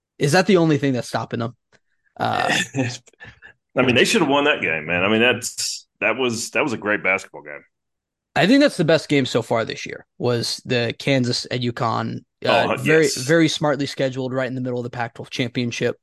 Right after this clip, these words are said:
Speaker 2: Yep.
Speaker 1: Uh,
Speaker 2: Mm-hmm.
Speaker 1: they, they couldn't have picked a better time for that to happen. Uh, I think, like, that was an awesome game. I had, I had it open as well. Uh, but I think i-, in a game like that, when it's like,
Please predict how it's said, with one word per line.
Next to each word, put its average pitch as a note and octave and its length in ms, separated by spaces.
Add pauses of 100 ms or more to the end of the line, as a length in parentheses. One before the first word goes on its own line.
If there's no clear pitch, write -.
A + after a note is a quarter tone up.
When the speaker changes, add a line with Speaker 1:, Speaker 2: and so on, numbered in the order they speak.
(120)
Speaker 2:
Yep. F2+ 400
Speaker 1:
Uh, A2 180
Speaker 2:
Mm-hmm. G#2 260
Speaker 1:
they, A#2 200
they A#2+ 140
couldn't B2+ 220
have B2 100
picked B2+ 160
a G#2+ 40
better G#2+ 160
time - 200
for D#2+ 80
that D#2+ 160
to - 80
happen. - 340 (380)
Uh, E2+ 240
I G#3 120
think, B3 420
like, A#2 120
that F3+ 140
was C#3+ 140
an A#2+ 60
awesome G#2+ 300
game. - 200 (380)
I B2+ 100
had, C3+ 280
I B2 60
had C3 180
it B2+ 80
open B2 240
as A#2+ 120
well. - 280 (480)
Uh, G#1 360 (380)
but D3+ 280
I D3 100
think G3 220 (800)
i-, F3 100
in F3+ 200
a D#3 40
game F3 300
like E3 220
that, - 360 (440)
when C3 120
it's B2 100
like, C3 160